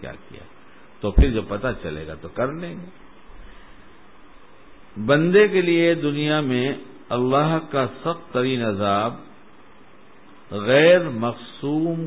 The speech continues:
کا طلب کرنا ہے، جو مقدر میں نہیں ہے۔ بندے کے لیے دنیا میں اللہ کا سخت ترین عذاب جو مقدر میں نہیں، اس کا طلب کرنا ہے۔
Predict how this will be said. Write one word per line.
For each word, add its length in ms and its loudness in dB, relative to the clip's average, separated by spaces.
کا 280 0
طلب 280 0
کرنا 440 -6
ہے، 180 -12
جو 160 -2
مقدر 640 -4
میں 220 -4
نہیں 360 -6
ہے۔ 240 -16
بندے 360 2
کے 100 0
لیے 140 4
دنیا 400 0
میں 140 -2
اللہ 400 2
کا 140 0
سخت 320 -4
ترین 320 0
عذاب 560 -2
جو 320 4
مقدر 720 0
میں 200 -2
نہیں، 480 -4
اس 120 -2
کا 140 0
طلب 540 0
کرنا 400 -8
ہے۔ 100 -14